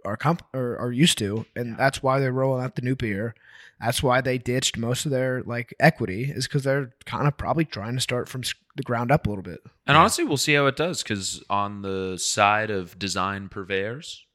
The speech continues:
Speaker 3: I hope that more brands come in and they wanna take bigger risks with their brands, 'cause that's way more fun.
Speaker 1: Yeah, you almost, you step away from maybe some of the s-, things that people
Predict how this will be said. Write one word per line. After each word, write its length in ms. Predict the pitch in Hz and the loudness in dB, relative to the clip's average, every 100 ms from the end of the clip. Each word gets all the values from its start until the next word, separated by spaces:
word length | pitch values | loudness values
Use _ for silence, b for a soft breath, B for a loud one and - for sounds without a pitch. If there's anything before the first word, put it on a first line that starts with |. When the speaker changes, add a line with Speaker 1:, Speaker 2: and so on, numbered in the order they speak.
| _ _ _ _ | _ _ _ _
Speaker 3:
I 200 | - 117 | 6 6
hope 300 | 139 147 147 | 6 4 2
that 200 | 139 151 | -4 -6
more 220 | 143 214 214 | -8 -12 -2
brands 400 | 98 90 90 - | 0 0 -2 -6
come 220 | 98 95 | -6 -8
in 180 | 98 120 | -6 -8
and 140 | 101 | -8
they 40 | |
wanna 220 | 101 107 104 | -6 -6 -6
take 240 | 110 95 | -6 0
bigger 220 | 104 101 | 0 0
risks 420 | 95 98 - - - | -2 -4 -4 -6 -8
with 180 | 95 | -10
their 120 | - 90 | -8 -8
brands, 360 | 90 101 135 | -8 -10 -10
'cause 160 | - 104 | -12 -10
that's 240 | 110 - | -10 -10
way 220 | 92 92 | -12 -10
more 220 | 98 92 90 | -10 -16 -20
fun. 260 | - - - | -20 -20 2
Speaker 1:
Yeah, 120 | 214 233 | 8 10
you 180 | 127 147 | 10 8
almost, 340 | 180 160 - | 8 6 6
you 100 | 151 | 2
step 280 | - 202 190 | 8 8 10
away 220 | 143 180 | 10 8
from 180 | - 131 | 6 0
maybe 240 | 131 127 | -2 -2
some 240 | 123 135 131 | -2 0 0
of 60 | |
the 60 | 127 | 0
s-, 180 | - - - | 0 -2 0
things 280 | 131 135 123 | 0 0 0
that 200 | 123 - _ _ - | -2 -4 _ _ 0
people 400 | 123 131 120 | 0 2 -2